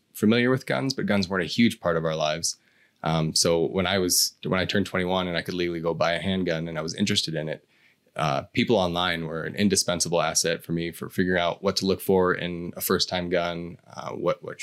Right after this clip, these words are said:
would be some good options. And from there, like you said, I went to my local gun range. I took some training courses,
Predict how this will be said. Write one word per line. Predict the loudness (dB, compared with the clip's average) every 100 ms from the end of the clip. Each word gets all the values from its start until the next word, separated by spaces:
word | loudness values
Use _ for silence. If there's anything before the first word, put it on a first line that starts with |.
| -8
would | -2
be | 0
some | 0 0
good | 0
options. | 0 0 -2 -2 -2 0 -2 -4 -20 -8
And | -2
from | 2
there, | 2 2
like | 0 0
you |
said, | 0 2 0
I |
went | -2 -2
to | -2
my |
local | 0 2 2
gun | 2 0
range. | -2 -2 -4
I | -4
took | -6 -4
some | -6
training | 0 2 2 0
courses, | 0 2 2 2 -2 0 0